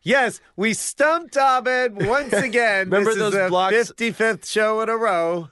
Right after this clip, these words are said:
Speaker 2: He's been stumped. Tune in next
Speaker 1: <laughs>
Speaker 2: week.
Speaker 1: Abed, you gotta get stumped, okay?
Speaker 2: Oh, this time you won't get me. <laughs> Oh, this time. Blah, blah, blah.
Speaker 1: We
Speaker 2: No.
Speaker 1: can't air another episode until you stump us.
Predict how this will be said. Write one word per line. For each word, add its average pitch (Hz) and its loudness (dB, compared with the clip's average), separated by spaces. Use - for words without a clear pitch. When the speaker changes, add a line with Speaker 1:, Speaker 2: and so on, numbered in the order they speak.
Speaker 2:
He's 208 -2
been 254 0
stumped. 214 -4
Tune 269 -2
in 294 0
next 277 -2
Speaker 1:
<laughs> - -14
Speaker 2:
week. 247 -2
Speaker 1:
Abed, 143 -2
you 160 0
gotta 170 0
get 135 -6
stumped, 170 -4
okay? 160 -2
Speaker 2:
Oh, 185 0
this 262 -2
time 202 -2
you 202 -4
won't 196 0
get 202 -4
me. 190 0
<laughs> - -8
Oh, 262 0
this - 0
time. 269 0
Blah, 240 -14
blah, 330 0
blah. 220 0
Speaker 1:
We 147 -2
Speaker 2:
No. 208 2
Speaker 1:
can't 202 0
air 185 0
another 160 0
episode 131 -4
until 139 -4
you 131 -10
stump 127 -6
us. 110 -6